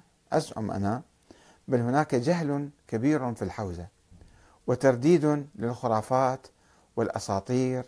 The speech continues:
والبدع والمقولات الشركية الكفرية من أقوال الغلاة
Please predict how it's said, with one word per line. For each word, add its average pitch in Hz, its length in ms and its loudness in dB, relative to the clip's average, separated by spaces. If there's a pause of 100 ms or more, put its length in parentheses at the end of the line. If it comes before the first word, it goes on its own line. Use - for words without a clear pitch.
(160)
والبدع 120 560 2 (460)
والمقولات 143 680 6
الشركية 185 640 -2
الكفرية 156 800 0 (360)
من 139 140 4
أقوال 160 400 8
الغلاة 147 480 8